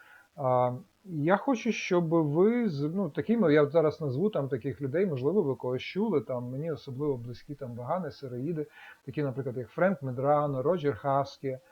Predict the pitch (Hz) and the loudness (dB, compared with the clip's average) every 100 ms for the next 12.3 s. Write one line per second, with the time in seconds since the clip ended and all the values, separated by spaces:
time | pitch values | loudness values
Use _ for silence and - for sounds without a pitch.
0 | _ _ - 135 131 123 175 170 143 180 | _ _ -6 -2 0 2 4 6 4 4
1 | 156 147 131 135 170 165 143 123 117 131 | 2 2 2 4 4 4 2 0 -6 -8
2 | 123 143 135 127 123 143 139 - 143 151 | -8 -8 -8 -6 -4 -2 -2 0 2 2
3 | 151 135 131 135 139 127 139 123 117 123 | -2 -4 -2 -4 -4 -8 -6 -6 -6 -4
4 | 135 123 131 120 131 127 127 127 139 131 | -2 -4 -8 -14 -10 -10 -8 -4 -4 -4
5 | 110 131 123 147 156 139 127 120 _ - | -8 -8 -2 0 0 -2 -2 -8 _ -20
6 | - _ - 143 139 123 135 143 151 139 | -20 _ -8 -6 -4 -2 2 2 0 -6
7 | 127 131 131 131 127 131 123 139 123 104 | -8 -8 -8 -8 -6 -6 -6 -6 -8 -6
8 | 147 180 - 202 165 143 160 139 139 - | 0 0 2 4 6 6 4 -2 -4 -6
9 | - 147 165 147 127 135 139 175 196 151 | -2 0 2 0 0 0 2 2 2 0
10 | 135 - - - - 139 151 151 - 151 | -4 -6 -20 -20 -2 4 4 4 -2 0
11 | 147 139 135 190 190 180 170 156 143 160 | 2 0 -2 -2 -2 -2 -8 -8 -6 -2
12 | 147 139 151 | 0 0 0